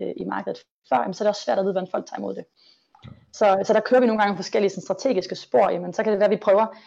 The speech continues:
på et brand at aktivere, øh, to eller tre forskellige typer af influencers, som skal kommunikere nogle forskellige budskaber, for at ligesom bagefter at tappe ind i, hvad var det så,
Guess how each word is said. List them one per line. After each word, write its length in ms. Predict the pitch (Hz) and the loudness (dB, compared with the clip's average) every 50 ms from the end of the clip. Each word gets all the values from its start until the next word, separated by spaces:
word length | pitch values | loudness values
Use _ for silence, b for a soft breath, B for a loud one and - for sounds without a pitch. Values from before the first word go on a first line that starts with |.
| B B - | B B 0
på 100 | 214 - - | 2 4 4
et 100 | - - | 4 2
brand 280 | - 196 190 190 214 208 | 2 -2 0 0 0 0
at 60 | - | 0
aktivere, 540 | - 180 175 - - 190 180 226 214 196 - - | 0 -2 -2 -2 -4 0 2 2 2 2 2 0
øh, 80 | 180 | -6
to 200 | 170 - - 208 | -8 -4 -2 -2
eller 120 | 190 180 175 | -2 -2 -2
tre 220 | - - 240 202 | -2 -2 -2 -2
forskellige 340 | 175 175 - - 214 185 185 - - - | -2 -4 -4 -2 -2 -2 -2 -4 -8 -12
typer 280 | - - 262 262 - 190 | -4 0 0 2 4 2
af 120 | 180 170 | 2 2
influencers, 500 | 185 202 202 - - - 269 254 - 180 | 0 0 -2 -2 -2 -4 -4 -4 -8 -12
som 260 | - - - - 208 | -12 -14 -10 -8 -8
skal 140 | - - 196 | -8 -8 -10
kommunikere 380 | - - 202 185 180 - 247 220 | -8 -6 -6 -6 -6 -4 -4 -4
nogle 100 | 185 - | -6 -6
forskellige 340 | - - - 208 185 180 - | -10 -8 -6 -4 -4 -2 -2
budskaber, 420 | 208 208 - - - 160 160 165 - b b b b b b b b | -2 -4 -4 -6 -10 -8 -8 -10 -14 b b b b b b b b
for 80 | - | 2
at 120 | 214 208 - | 2 2 2
ligesom 340 | 226 226 220 196 202 180 - | 0 0 0 -2 -2 -4 -2
bagefter 400 | - 240 247 - - - - 185 | 0 2 2 2 0 -2 -6 -10
at 60 | 175 - | -10 -6
tappe 220 | - 196 185 220 | -4 -4 -2 0
ind 100 | 214 208 | 0 0
i, 40 | 196 | 0
hvad 120 | 185 190 | 0 0
var 140 | 185 190 180 | 0 0 -2
det 120 | 190 208 | -2 -6
så, 180 | - - - 185 | -6 -4 -8 -8